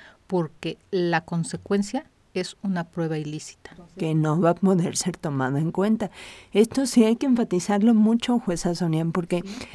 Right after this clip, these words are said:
Speaker 2: es muy común que la gente reproche y diga, "Es que los jueces y las juezas se las pasan soltando delincuentes",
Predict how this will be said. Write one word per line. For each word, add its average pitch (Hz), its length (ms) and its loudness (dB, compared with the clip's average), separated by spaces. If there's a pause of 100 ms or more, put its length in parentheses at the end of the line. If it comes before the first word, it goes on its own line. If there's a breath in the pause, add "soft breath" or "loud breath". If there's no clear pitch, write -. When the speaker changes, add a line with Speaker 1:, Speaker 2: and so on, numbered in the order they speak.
(160 loud breath)
Speaker 2:
es 233 220 2
muy 247 220 6
común 226 460 4
que 233 120 0
la 202 160 2
gente 190 640 0
reproche 185 720 0
y 202 40 2
diga, 175 300 0
"Es 202 140 -2
que 254 120 2
los 175 220 2
jueces 220 540 2
y 185 60 0
las 160 200 -4
juezas 190 460 0
se 165 80 -2
las 143 240 -2
pasan 214 500 4 (320 loud breath)
soltando 180 720 4
delincuentes", 180 920 2